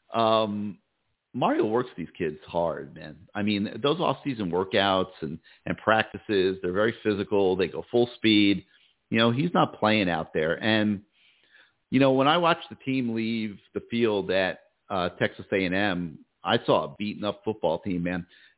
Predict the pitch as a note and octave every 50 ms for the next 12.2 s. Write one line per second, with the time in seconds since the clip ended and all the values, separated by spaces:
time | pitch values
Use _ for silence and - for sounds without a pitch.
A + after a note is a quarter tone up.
0 | - F#2 F#2 F#2 F#2+ F#2+ F#2+ F#2 A2+ C3 B2 C3+ B2 A#2 A#2+ A2+ G#2 - - A#2+
1 | G#2+ F2 - - - - G2 E2+ D#2+ E2 F2 F2 F#2 G2 G2+ G2+ G#2 G#2+ G#2 G#2
2 | G2+ G2 G2+ G2+ G#2 F#2+ F#2+ G2+ G2+ G#2 F#2+ F2 F#2 F2+ F2 - - F2+ F2 F2
3 | F2 F2 - _ _ _ _ - F2 G2 G2 F2 - G#2 - - A2 A2 - -
4 | A#2 A2 - - A2+ G#2+ - - - A#2 A2 G#2+ G2 F#2+ F#2 F#2+ - _ _ _
5 | _ _ _ - G2+ F#2+ - - A2+ A2 - C#3 B2 A2+ - - B2 G#2+ E2 G#2+
6 | G2+ G#2 G#2+ F#2+ E2+ E2 E2+ E2 F2 E2 F#2 A#2+ C3+ C#3 B2 G#2 - - - -
7 | - - _ - B2 C#3 D#3 C3+ - - D3+ D3+ D#3 - A#2+ A2 F#2+ F#2 G2+ G2+
8 | G2 F#2+ F#2+ F2+ F#2 F#2+ F#2+ F2+ - G2+ F#2+ F2+ F2 - - B2 A2+ A2 - -
9 | F2 E2+ F2 _ _ _ _ _ _ _ _ - F#2+ G2+ G2 F#2 - - A#2 G#2+
10 | F#2+ F2 F2 G2 A#2 B2+ G#2+ F2+ D#2+ - - _ _ _ _ _ _ _ _ -
11 | - A2+ B2+ C3+ C#3 D3 D#3 C#3+ C#3+ B2+ G#2+ G2 F#2+ G#2+ A2+ B2+ B2+ - C#3+ D3
12 | D3+ D#3 D#3+ D#3+